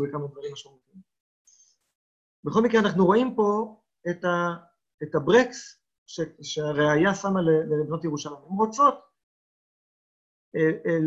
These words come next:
לראות בהתרחשות עכשיו, ההתרחשות גאולית, וההתרחשות של עידן האהבה הגדול, היא אומרת להם, "עדיין לא, השבעתי אתכם בנות ירושלים בצבאות או באיילות השדה". אם תאירו ואם תראו את האהבה עד שתחפץ, עדיין לא העת לעורר את כל האהבה הגדולה.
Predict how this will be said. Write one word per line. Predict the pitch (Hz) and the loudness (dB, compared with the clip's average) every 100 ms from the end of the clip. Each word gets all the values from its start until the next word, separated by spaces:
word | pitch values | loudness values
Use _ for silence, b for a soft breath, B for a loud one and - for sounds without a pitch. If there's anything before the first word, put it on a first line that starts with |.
| 160 | 4
לראות | 165 175 254 247 190 | 6 6 6 4 6
בהתרחשות | 190 170 165 165 220 247 | 6 4 -2 -2 -2 -2
עכשיו, | 180 - 220 214 | -4 -2 -2 2
ההתרחשות | 190 170 165 - 190 | 2 0 -8 -10 -8
גאולית, | 160 156 139 156 226 226 170 | 0 0 2 0 0 -4 -2
וההתרחשות | 165 151 151 - 190 | -2 -4 -16 -12 -10
של | 175 160 | -6 -8
עידן | - 156 170 | -2 0 0
האהבה | 170 151 143 160 | 0 -2 -4 -4
הגדול, | 160 156 175 214 214 _ _ _ _ - | -2 -2 -2 -4 -6 _ _ _ _ -4
היא | 185 | 0
אומרת | 196 214 | 2 2
להם, | 214 226 220 - | 2 0 -2 -10
"עדיין | - 185 214 214 | -4 0 2 2
לא, | 202 | 2
השבעתי | 143 202 202 | 0 -2 -4
אתכם | 196 | -4
בנות | 190 196 | -2 -2
ירושלים | 185 185 185 | -2 -2 -4
בצבאות | 180 165 175 196 180 | -4 -8 -6 -6 -6
או | |
באיילות | 156 160 180 | -4 -4 -6
השדה". | 180 - 170 190 - _ _ _ _ _ _ - | -14 -16 -12 -12 -12 _ _ _ _ _ _ -8
אם | 170 | -2
תאירו | 190 214 214 | 2 4 4
ואם | 208 190 | 2 0
תראו | 185 190 | 0 0
את | 196 | -2
האהבה | 180 175 180 | -2 -2 -2
עד | 180 | -6
שתחפץ, | 170 160 - 185 180 - | -8 -12 -8 -8 -8 -14
עדיין | 180 202 196 | -10 -6 -4
לא | 190 202 | -2 -4
העת | 170 180 196 - _ _ _ _ _ _ _ - | -4 -4 -6 -8 _ _ _ _ _ _ _ -4
לעורר | 143 156 160 185 | 4 6 6 2
את | 160 | -2
כל | - 160 | -2 -2
האהבה | 151 139 135 | 0 -2 -4
הגדולה. | 131 123 110 | -4 -4 -8